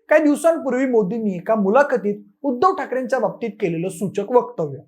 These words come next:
नरेंद्र मोदी टीव्ही नाईनच्या मुलाखतीत असं म्हणाले की, "उद्धव ठाकरे हे माझे शत्रू नाही,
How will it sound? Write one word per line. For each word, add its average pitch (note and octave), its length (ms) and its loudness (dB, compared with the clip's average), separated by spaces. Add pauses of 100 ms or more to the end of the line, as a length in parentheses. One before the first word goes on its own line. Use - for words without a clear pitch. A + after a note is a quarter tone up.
(380)
नरेंद्र D4 340 6
मोदी B3+ 340 0 (300)
टीव्ही C#4+ 140 4
नाईनच्या D4 280 2
मुलाखतीत B3 500 0
असं B3+ 180 -4
म्हणाले A#3 420 4
की, - 420 -8
"उद्धव A#3 340 6
ठाकरे G3 420 -6
हे G3+ 120 -6
माझे E3 300 -10
शत्रू E3 380 -8
नाही, F#3+ 180 -2